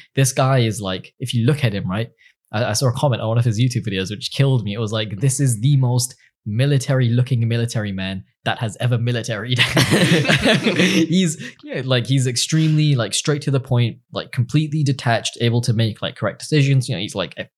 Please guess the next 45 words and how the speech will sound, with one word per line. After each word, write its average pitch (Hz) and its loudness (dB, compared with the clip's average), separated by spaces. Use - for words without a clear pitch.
like, - -12
super 123 -2
highly 117 -2
trained. 101 -4
If 123 -2
you 123 4
ever, 127 2
like, 107 0
have 117 0
questions 120 2
about 101 2
your 104 0
own 113 2
sort 110 0
of, - -20
like, 98 -4
discipline 170 0
or, 98 -6
like, 101 -4
what 110 -2
to - -6
do 107 0
in 101 -2
situations 113 0
or 95 -4
how 113 2
to 113 0
just, 101 -2
like, 98 0
detach 120 -2
from 117 2
a 117 2
scenario 113 2
and 101 -2
then 101 -2
think 120 0
about 101 0
it - -8
clearly 113 2
and 98 -2
then 98 -2
go 98 0
the 95 -2
right 95 2
way, 143 0